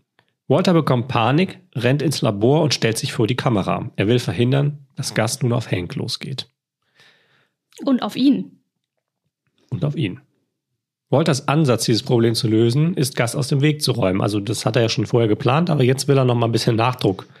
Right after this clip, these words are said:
Speaker 1: machen. Er fragt bei Jesse nach, wie der Stand der Dinge ist. Doch dieser ist nicht überzeugt von Walters Plänen. Als Jesse auf dem Klo ist, bekommt er eine S M S, die Walter heimlich liest. In dieser heißt es, das Meeting sei abgesagt. Der Boss ist beschäftigt.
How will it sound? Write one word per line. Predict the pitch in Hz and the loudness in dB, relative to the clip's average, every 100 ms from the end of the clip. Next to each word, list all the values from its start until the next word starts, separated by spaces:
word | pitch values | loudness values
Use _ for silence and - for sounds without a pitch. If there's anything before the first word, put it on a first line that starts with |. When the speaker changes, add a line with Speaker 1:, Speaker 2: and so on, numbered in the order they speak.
| - - - _ | -20 -20 -20 _
Speaker 1:
machen. | 104 101 92 85 _ - - - | -4 -2 -4 -8 _ -18 -18 -8
Er | - | -6
fragt | - 165 | -2 -2
bei | - | 0
Jesse | 127 127 135 | 0 2 2
nach, | 110 110 - | 2 2 0
wie | 135 | 0
der | 123 | 0
Stand | - 117 | 0 0
der | 143 | 2
Dinge | 165 160 127 | 2 2 0
ist. | 107 - | -4 -4
Doch | - | -4
dieser | - 156 165 | -2 -2 0
ist | - 143 | -2 -2
nicht | 139 - - | 0 0 0
überzeugt | 127 123 - 131 | -2 0 -2 -2
von | - 98 | -2 0
Walters | 92 98 - | 0 -2 -4
Plänen. | 98 92 87 - - - | -4 -2 -4 -10 -20 -4
Als | 131 - | -2 2
Jesse | 180 202 | 2 2
auf | 165 | 2
dem | 151 | 0
Klo | - 185 | 2 4
ist, | 160 | 2
bekommt | - - 147 | 0 0 2
er | 135 | 2
eine | 123 | 2
S | 135 127 | 0 0
M | 131 | 0
S, | 160 - | 0 0
die | - 110 | 0 2
Walter | 110 127 | 4 2
heimlich | 120 123 131 | 0 0 0
liest. | 185 160 - - - | 0 2 0 -6 -6
In | 117 | 0
dieser | 117 131 | 2 2
heißt | 135 139 - | 2 2 0
es, | 156 - | -2 -2
das | 160 - | -2 0
Meeting | 160 165 143 | 2 2 2
sei | 127 | 0
abgesagt. | - - 92 85 90 - _ | -2 -2 0 0 -4 -10 _
Der | 95 | -4
Boss | 90 120 - | -2 -2 -2
ist | - - | -8 -4
beschäftigt. | 143 - 104 - - - | -4 -2 -6 -8 -14 -18